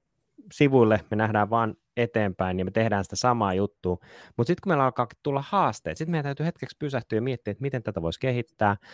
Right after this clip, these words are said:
ja, ja tota, m-, miten me voidaan soveltaa, miten me voidaan tuoda lisää, miten me voidaan poistaa, jotta päästään niin kun jalostamaan sitä.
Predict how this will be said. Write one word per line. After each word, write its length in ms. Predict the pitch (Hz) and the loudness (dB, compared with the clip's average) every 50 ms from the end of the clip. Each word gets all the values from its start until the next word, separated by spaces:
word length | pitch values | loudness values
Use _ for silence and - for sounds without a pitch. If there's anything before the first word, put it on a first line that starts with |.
| - - - _ _ - | -20 -20 -20 _ _ -2
ja, 260 | 104 104 104 104 - - - | 2 4 4 4 4 2 -2
ja 120 | 104 95 | -4 -2
tota, 520 | 92 104 98 95 - - - 104 104 104 104 - _ - - - _ _ _ - 127 | 0 0 0 -2 -2 0 2 2 4 2 2 -2 _ -14 -20 -20 _ _ _ -12 -12
m-, 60 | - - - - | -10 -8 -8 -4
miten 300 | - 143 135 123 139 127 | 0 2 2 4 4 4
me 100 | 113 104 | 4 4
voidaan 240 | 101 95 87 80 - - - _ | 4 2 2 0 -4 -10 -14 _
soveltaa, 760 | - - - - 127 135 139 127 117 - - 117 110 110 107 101 - _ _ - | -12 -2 4 4 6 6 6 4 2 2 0 0 2 2 0 -4 -10 _ _ -6
miten 200 | 117 117 120 113 | -4 -2 0 0
me 40 | 98 | -2
voidaan 200 | 92 87 85 82 - | -2 -4 -6 -8 -10
tuoda 240 | - 92 - 85 98 | -10 -10 -8 -6 -4
lisää, 320 | 123 139 131 - 110 98 | -4 -4 0 0 0 2
miten 200 | 98 101 - 101 | 2 0 -2 -4
me 40 | 90 | -4
voidaan 220 | 85 82 80 78 - | -4 -6 -8 -6 -2
poistaa, 600 | - 139 139 131 117 - - _ - 95 90 90 85 - - - - _ _ | 0 2 2 2 2 0 -4 _ -2 -2 -2 -2 -4 -8 -16 -20 -20 _ _
jotta 380 | - 92 92 - _ - 98 87 - _ _ - | 0 0 0 -2 _ -4 -4 -4 -4 _ _ -8
päästään 500 | 95 87 87 - - 90 87 85 85 82 _ _ _ _ _ _ _ | -8 -8 -8 -8 -8 -6 -6 -6 -6 -8 _ _ _ _ _ _ _
niin 160 | - 87 85 | -8 -8 -4
kun 160 | - 101 98 87 _ _ - - 104 110 | -2 -2 -4 -4 _ _ -14 -4 2 6
jalostamaan 680 | 131 123 123 117 107 - - - 101 90 82 73 71 | 8 8 8 8 6 4 2 0 -2 0 0 -2 -4
sitä. 280 | - - - - - | -6 -10 -10 -8 -8